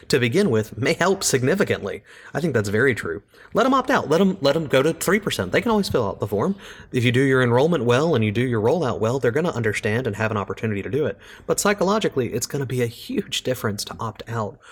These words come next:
or scale that down than to do more. The final bit, and this is a, another great one, is automatic regular contribution increases.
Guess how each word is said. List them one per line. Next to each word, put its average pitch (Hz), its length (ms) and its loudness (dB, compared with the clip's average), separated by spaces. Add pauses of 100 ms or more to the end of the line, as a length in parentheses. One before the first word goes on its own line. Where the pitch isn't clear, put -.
(120)
or 104 140 -4
scale 117 320 0
that 101 180 -4
down 92 380 -8
than 98 140 -6
to - 140 -16 (260)
do 92 140 -8
more. 87 280 -12 (560)
The 143 100 0
final 185 300 2
bit, 120 220 2
and 113 120 2
this 135 120 4
is 113 100 0
a, 104 80 -4 (180)
another 117 300 2
great 98 220 -2
one, 101 100 -4
is 110 240 -6
automatic 131 560 2
regular 117 380 2
contribution 107 640 -4
increases. 104 640 -4